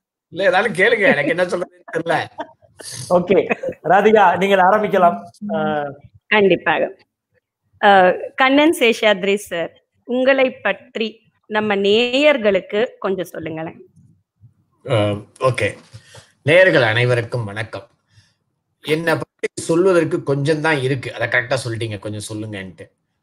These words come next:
Speaker 1: அந்த கொஞ்சத்தை சொல்லிடுறேன். நான் பிறந்து வளர்ந்த ஊர் வந்து கூத்தனூர். அ, கூத்தனூர்னு சொன்னாலே எல்லாருக்கும் தெரியும்,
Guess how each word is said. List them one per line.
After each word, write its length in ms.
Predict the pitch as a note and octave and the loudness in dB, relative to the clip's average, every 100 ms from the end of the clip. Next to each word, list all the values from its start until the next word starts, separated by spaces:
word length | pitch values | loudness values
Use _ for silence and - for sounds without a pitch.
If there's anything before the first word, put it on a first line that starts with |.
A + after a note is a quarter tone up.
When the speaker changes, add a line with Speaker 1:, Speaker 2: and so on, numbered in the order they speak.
| _ | _
Speaker 1:
அந்த 260 | A#2+ A#2 D3 | -8 -4 -2
கொஞ்சத்தை 340 | E3+ F#3 G3+ D#3+ | 0 0 0 -2
சொல்லிடுறேன். 500 | B2+ A#2 A2 - - _ - - _ _ _ _ _ _ _ _ | -4 -4 -6 -10 -18 _ -18 -18 _ _ _ _ _ _ _ _
நான் 560 | - C3 B2+ A#2+ A2 - _ | -2 2 2 2 -2 -10 _
பிறந்து 440 | D3+ F#3+ A3+ G#3+ | 0 2 2 2
வளர்ந்த 420 | E3 E3 D#3+ E3+ E3 | 4 4 2 0 -2
ஊர் 320 | - _ _ | -2 _ _
வந்து 400 | A2 C3 C3+ G#2+ | -12 -6 -6 -4
கூத்தனூர். 420 | D#3 D3+ C3+ A2 G#2 _ _ _ _ _ _ _ _ B2+ | -6 -4 -6 -10 -14 _ _ _ _ _ _ _ _ -4
அ, 180 | B2 - | -4 0
கூத்தனூர்னு 500 | F3 F#3 F3+ F#3 F3+ | 0 2 0 0 -2
சொன்னாலே 500 | D#3 C#3+ D#3 D#3 D#3 | -4 -2 0 0 0
எல்லாருக்கும் 400 | C3 B2 C3+ A2+ | -2 -4 -6 -8
தெரியும், 340 | A#2+ B2+ E3+ | -8 -6 -8